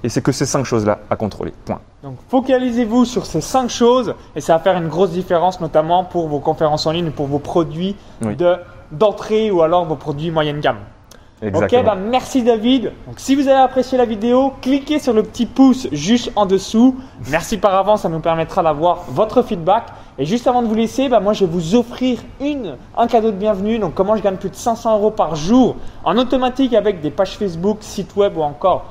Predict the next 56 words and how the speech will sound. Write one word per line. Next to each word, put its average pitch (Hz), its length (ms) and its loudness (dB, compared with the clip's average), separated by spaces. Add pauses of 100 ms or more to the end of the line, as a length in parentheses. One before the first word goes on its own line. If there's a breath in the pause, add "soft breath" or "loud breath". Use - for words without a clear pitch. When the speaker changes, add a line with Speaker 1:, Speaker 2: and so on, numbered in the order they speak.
(120 loud breath)
Speaker 2:
chaîne 277 260 0
YouTube. 269 380 0 (380 loud breath)
Cliquez 277 280 0
bien 277 160 -2
sur 277 140 -4
le 254 140 2
lien, 254 360 -2
ça 226 140 2
va 170 80 6
vous 170 140 2
rediriger 226 480 0
vers 208 160 2
notre 202 260 -2
page. 214 240 2
Je 180 60 2
suis 160 200 -4
juste 196 300 -2
indiqué 220 460 0
Speaker 1:
Hmm. 196 100 -4
Speaker 2:
donc 143 160 -6
votre 240 260 0
prénom, 226 280 0
votre 196 180 -2
adresse 175 300 -2
email. 208 160 2
Donc 165 120 -4
c'est - 140 -8
ce - 60 -14
qu'a 180 120 0
évoqué 170 300 0
David 165 300 -2
juste 170 260 -8
avant. 170 300 0 (320 loud breath)
C'est - 100 -8
une 139 100 -6
page 185 180 2
de 202 60 0
capture 202 600 0 (240 loud breath)
et 139 40 2
vous 143 120 -2
allez 165 100 2
recevoir 190 560 0 (300)
dans 208 420 2
mon 165 120 -4
cas 175 120 0
de 170 60 -6
figure, 175 400 0
donc 165 140 -4 (100)
une 151 100 -6
vidéo 165 300 2
privée 175 400 0
instantanément 156 680 -2 (120)
dans 143 60 0
votre 143 140 -4
boîte 147 200 -6
mail. 175 180 -6